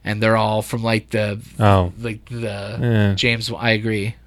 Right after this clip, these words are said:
Speaker 2: Well, that's just playing with, like, sequels and prequels and pre-prequels
Speaker 1: Exactly.
Speaker 2: and sidequels and
Speaker 1: Yeah, no, the Breenaverse is way more intriguing.
Speaker 2: It's kinda like, uh,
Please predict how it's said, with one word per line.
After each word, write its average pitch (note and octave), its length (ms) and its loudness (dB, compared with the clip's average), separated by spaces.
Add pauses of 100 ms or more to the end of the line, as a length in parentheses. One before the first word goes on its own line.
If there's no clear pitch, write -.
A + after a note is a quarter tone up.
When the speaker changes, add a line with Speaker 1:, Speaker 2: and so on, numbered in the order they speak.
(120)
Speaker 2:
Well, D3 100 6
that's D#3 180 8
just - 180 2
playing F#2+ 280 4
with, F#2 140 2
like, F2+ 240 2
sequels F#2 560 0
and F2+ 140 -4
prequels F2+ 580 -2
and F2+ 260 -4
pre-prequels F#2+ 720 0
Speaker 1:
Exactly. F2+ 440 2
Speaker 2:
and F2 200 -4
sidequels F2+ 960 -2
and F2 280 -4
Speaker 1:
Yeah, B2 160 4
no, A#2 160 2
the A2+ 80 2
Breenaverse A#2+ 560 2
is G#2 100 -4
way A2+ 160 2
more G#2+ 220 -2
intriguing. G#2+ 420 -2
Speaker 2:
It's A2 100 -4
kinda A2 220 6
like, F#2 340 4
uh, F2+ 420 4